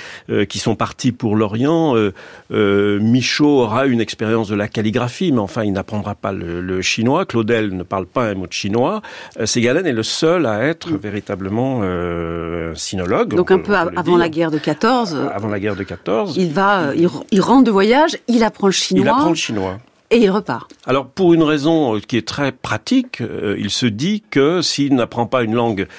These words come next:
Speaker 1: extraordinaire, euh, ben, il sera confiné dans, dans
Speaker 2: Mm.
Speaker 1: des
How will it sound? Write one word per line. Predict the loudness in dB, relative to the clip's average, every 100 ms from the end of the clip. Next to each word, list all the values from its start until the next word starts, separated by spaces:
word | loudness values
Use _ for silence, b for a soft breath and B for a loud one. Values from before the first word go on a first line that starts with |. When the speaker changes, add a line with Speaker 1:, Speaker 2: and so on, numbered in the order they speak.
| B B
Speaker 1:
extraordinaire, | -8 -4 -2 0 0 0 2 2 0 0 0
euh, | 0 0 0 -2 -4
ben, | -4 -4
il | -4 -6
sera | -4 -4 -4
confiné | -4 -8 -6 -4 -2 -2
dans, | -4 -4 -4
dans | -2 -2
Speaker 2:
Mm. | -2
Speaker 1:
des | -4 -6